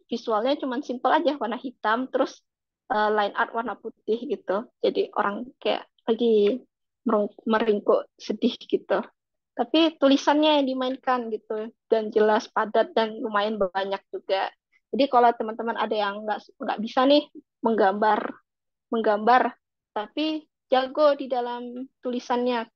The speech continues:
pesannya bagus, dan itu bisa ditekankan ke arah tulisannya aja gitu. Nah, po-, jenis poster itu ada banyak, dan aku cuma ngambil delapannya aja.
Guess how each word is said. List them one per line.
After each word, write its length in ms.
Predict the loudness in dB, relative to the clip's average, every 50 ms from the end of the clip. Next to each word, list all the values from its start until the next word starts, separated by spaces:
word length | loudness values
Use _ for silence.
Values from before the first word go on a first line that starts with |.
| _
pesannya 400 | -10 -6 -4 -2 -2 -2 -2 0
bagus, 560 | 0 0 -2 0 2 4 4 4 2 -2 -16 _ _ _ _ _ _ _ _
dan 240 | -4 -2 -2 -2 -4 -8 _ _ _ -4
itu 160 | -2 0 0
bisa 240 | 0 2 2 4 2
ditekankan 720 | 2 4 4 2 2 2 0 -2 -4 -4 -2 0 -2 -2
ke 120 | 0 -2 -2
arah 280 | -2 -2 -2 -4 -6 -6 -4
tulisannya 480 | -4 -4 -4 -4 -6 -8 -8 -6 -6 -4
aja 400 | -2 0 0 0 0 -2 -6 -10 -14 _ -16
gitu. 480 | -16 -16 -16 _ _ _ -10 -8 -8 -8 -8 -12 _ _ _ _ _ _ _ _ _ _ _ _ _ _ _ _ _ _ _ _ _ _ _ _ _ _ _ _ _ _ _ _ _ _ _ _ -4
Nah, 320 | -2 -2 -2 -4 -6 -10 -14 -20 -20 _ _ _ _ _ _ _ _ _ _ _ -6
po-, 160 | -6 -4 0
jenis 240 | 2 2 2 2 2
poster 320 | 0 -2 0 0 -2 -2 0
itu 480 | -2 -2 0 2 2 2 2 2 0 0 0
ada 240 | 2 4 4 4 4
banyak, 400 | 4 4 4 4 2 0 -2 -4 -6 _ _ _ _ _ _ _ _ _ _ _ -14 -4
dan 320 | 0 2 2 2 2 0
aku 240 | -2 -2 0 0 0
cuma 240 | 0 0 -2 -2 -2
ngambil 400 | -4 -4 -2 -2 0 0 2 2
delapannya 480 | 0 0 -2 -4 -6 -6 -8 -8 -6 -4
aja. 320 | -2 -2 -2 -2 -4 -10